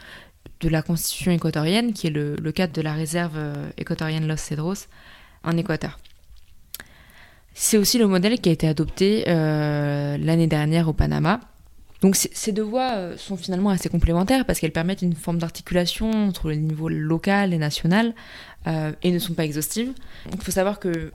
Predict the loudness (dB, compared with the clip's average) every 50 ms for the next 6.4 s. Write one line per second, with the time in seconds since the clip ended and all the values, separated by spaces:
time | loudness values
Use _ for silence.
0 | -16 -14 -2 0 2 4 4 2 0 0 0 0 0 0 0 -2 -4 -4 -4 -6
1 | -6 -8 -10 -8 -8 -8 -8 -10 -12 -12 -10 -8 -4 -2 0 0 0 0 -2 -2
2 | 0 2 2 2 2 0 0 0 0 0 0 -2 -4 -2 -2 -2 -2 -2 -2 -6
3 | -6 -6 -6 -6 -6 -6 -6 -6 -4 -4 -4 -6 -6 -8 -10 -16 -20 -20 -20 -20
4 | -18 -18 -16 -6 -2 0 0 2 0 2 2 2 2 2 2 2 2 2 2 4
5 | 2 2 2 0 -4 -10 -2 0 0 0 0 -2 -8 -12 -10 -10 -8 -2 2 2
6 | 4 4 4 2 2 0 0